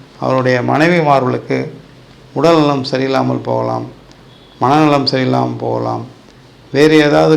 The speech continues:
காரணத்தினால் பிரிவுகள் ஏற்படலாம். இதையெல்லாம்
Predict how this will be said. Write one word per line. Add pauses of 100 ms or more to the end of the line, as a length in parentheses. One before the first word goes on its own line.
(120)
காரணத்தினால்
பிரிவுகள்
ஏற்படலாம். (1300)
இதையெல்லாம்